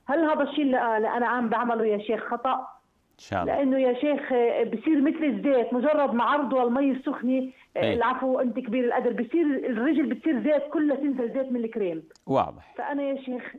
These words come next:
Speaker 1: آه، الله
Speaker 2: واضح.
Speaker 1: يبارك فيك. السؤال الثاني يا شيخ، عندي أخ في بلدي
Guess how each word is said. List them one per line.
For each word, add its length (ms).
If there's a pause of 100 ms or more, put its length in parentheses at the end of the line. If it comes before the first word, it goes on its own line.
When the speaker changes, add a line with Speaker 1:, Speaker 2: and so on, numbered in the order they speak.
(120)
Speaker 1:
آه، 260
الله 120
Speaker 2:
واضح. 140
Speaker 1:
يبارك 180
فيك. 360 (100)
السؤال 380
الثاني 360
يا 120
شيخ، 280 (400)
عندي 380
أخ 180 (280)
في 100
بلدي 460